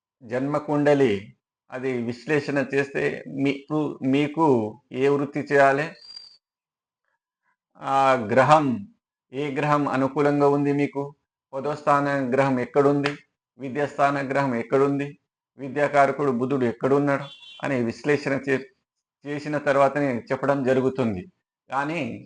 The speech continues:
అందరికీ జనరల్‌గా, అందరికీ జన్మ కుండలి జనరల్‌గా రాదు. ఎవరి జన్మ కుండలి వాళ్ళకే చూడాలి. ఇది గోచారం,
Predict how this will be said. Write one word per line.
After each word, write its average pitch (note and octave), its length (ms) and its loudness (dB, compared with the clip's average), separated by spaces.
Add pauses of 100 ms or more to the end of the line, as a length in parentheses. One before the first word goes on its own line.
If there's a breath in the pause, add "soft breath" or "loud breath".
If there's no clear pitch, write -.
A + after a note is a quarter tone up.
(360)
అందరికీ D3 540 -2 (760 loud breath)
జనరల్‌గా, C3+ 600 4 (1160)
అందరికీ D3+ 520 -4 (580)
జన్మ B2 360 -2
కుండలి C#3+ 420 0
జనరల్‌గా C3+ 460 4 (300)
రాదు. A#2 340 4 (2000)
ఎవరి C#3 240 0
జన్మ C#3+ 240 0
కుండలి C#3+ 360 2
వాళ్ళకే C3+ 380 4
చూడాలి. B2 380 0
ఇది C#3 220 -2 (120)
గోచారం, C#3 640 4